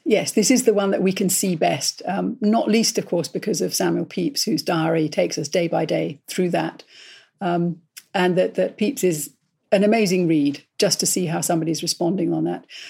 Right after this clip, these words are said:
But we also have other people writing letters or keeping personal memoirs at this time in a way that wasn't the case even a hundred years before, and that we have quite a lot of records of government, um, both national government,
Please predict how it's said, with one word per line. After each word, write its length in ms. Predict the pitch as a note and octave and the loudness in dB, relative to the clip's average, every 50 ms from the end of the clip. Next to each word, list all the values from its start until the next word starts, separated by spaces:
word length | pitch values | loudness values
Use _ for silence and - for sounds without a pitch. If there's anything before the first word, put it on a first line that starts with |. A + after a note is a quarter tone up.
| - _ _ | -20 _ _
But 160 | - C4 - | 0 2 4
we 120 | B3 B3 B3 | 4 4 4
also 280 | B3+ B3+ B3 - A#3 | 4 4 4 2 2
have 340 | F#3+ F#3 G3+ G3 G3 F#3 - - | 2 2 0 0 0 -2 -2 0
other 200 | - G3+ G3 A3 | 0 2 2 2
people 600 | G#3 - A3+ G3+ F#3+ - G#3 G3+ G3 F#3+ F#3 E3+ - _ | 0 0 -2 -2 0 0 0 2 2 0 -2 -4 -8 _
writing 400 | - F#3 F#3 F3 E3 - F#3+ F3+ | -2 0 0 0 0 0 -2 0
letters 500 | F3+ F#3 E3+ - - F#3 F3+ F#3 F3 - | 0 0 -2 -2 -2 -2 0 0 0 0
or 120 | F3 F3+ F3 | -2 -4 -4
keeping 360 | - - G3 F#3+ F#3+ F3+ F#3+ | -2 -2 -2 0 0 -2 0
personal 380 | F#3 G3 F3 - - F#3 F3 | 0 -2 0 0 0 0 2
memoirs 480 | E3+ F3 F3+ F3+ F3 F3 F3 F3 E3 - | 2 2 2 2 2 2 2 0 0 -2
at 80 | - E3 | -2 -2
this 160 | E3+ E3+ - | -4 -4 -4
time 360 | - G#3 G#3 A3 G#3+ G3+ - - - - - | -6 -6 -6 -4 -4 -6 -8 -10 -18 -16 -2
in 140 | - A#3+ A#3 | 0 2 2
a 80 | A#3 A3+ | 4 6
way 240 | A3+ A3 A3 G#3 G3+ | 6 6 6 6 4
that 160 | A3+ - - | 2 2 2
wasn't 400 | G3+ G#3+ G#3+ G3+ - G3+ G#3+ - | 2 2 2 2 2 0 0 -2
the 80 | G3+ | -4
case 520 | F#3 - G3 F#3 F#3 F3+ D3+ - - - - _ _ _ _ _ _ - | -4 0 0 0 2 2 0 -2 -4 -6 -10 _ _ _ _ _ _ -4
even 240 | A3+ G3 F#3 F3+ F3+ | -2 0 2 2 0
a 60 | F3 | 2
hundred 320 | D#3 F#3+ F3 E3 E3 D#3 | 2 0 0 0 -2 -2
years 180 | F#3+ E3 D#3+ - | -2 -2 -4 -4
before, 540 | - - E3 - - F3+ - - - A3 - _ _ _ _ - - - - _ _ _ _ - | -6 -8 -12 -8 -6 -6 -4 -4 -6 -6 -10 _ _ _ _ -20 -20 -20 -20 _ _ _ _ 2
and 180 | A3 G#3+ G3+ | 2 4 4
that 140 | F#3+ A#3+ - | 2 2 0
we 100 | A3+ G#3 | 0 0
have 240 | F#3 A#3 A3+ G#3+ A3 | 2 2 0 0 0
quite 260 | - A3+ A3+ G#3+ - | 0 0 0 0 0
a 40 | A#3 G#3+ | 0 0
lot 120 | G#3 F#3 - | 0 0 0
of 120 | G3 E3 | 0 0
records 500 | G#3+ G3+ - - - G3 F#3+ F#3+ F#3 - - | 0 0 0 0 -2 -2 0 0 -2 -4 -2
of 440 | - G3 F3 F3+ F#3 E3+ - - - _ _ _ _ - | 0 2 2 2 0 -2 -6 -12 -20 _ _ _ _ 0
government, 560 | B3+ B3+ B3+ D#3+ C3+ - - - - - - _ _ _ _ _ _ _ _ | 0 2 2 0 0 0 -2 -6 -10 -12 -16 _ _ _ _ _ _ _ _
um, 300 | - F#3+ E3+ E3+ E3+ E3+ | -4 -2 0 0 0 -2
both 460 | D#3+ - F#3 F3+ E3+ E3+ E3 - - | 0 0 0 0 0 -2 -4 -4 -4
national 360 | - G3 G3 F#3 - - G#3 F3+ | -2 -2 0 0 -2 -2 0 2
government, 640 | G3 G3 F#3 - F#3+ F#3 F#3 F3+ F#3 F#3 - - | 2 0 2 0 0 0 0 0 -2 -2 -4 -8